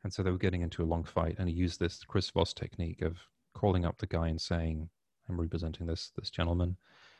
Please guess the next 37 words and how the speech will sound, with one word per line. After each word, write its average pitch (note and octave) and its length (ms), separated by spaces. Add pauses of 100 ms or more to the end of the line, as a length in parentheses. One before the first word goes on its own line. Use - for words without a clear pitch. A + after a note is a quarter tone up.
(240)
Uh, E2+ 340
I'd F#2 100
like F#2+ 180
to - 120
know, E2+ 200 (120)
have G2 140
you A2 100
decided G2 480
it's - 160
impossible F2 560
that E2+ 120
we F2+ 80
come F2+ 240
to E2+ 260
a - 480
amicable F2 680
arrangement E2+ 580
that E2 120
is D#2+ 120
fair G2 260
for - 200
you E2+ 400
and F#2+ 140
fair F2 160
for - 120
my F2+ 80
client?" F2 320 (280)
Oh, - 120 (200)
that's - 200
another E2+ 180
one. E2+ 160 (400)
Fair. F2+ 480 (840)
Fair. F2 440 (720)
Keep - 200
on G#2 80
telling G2+ 320
them, F2 220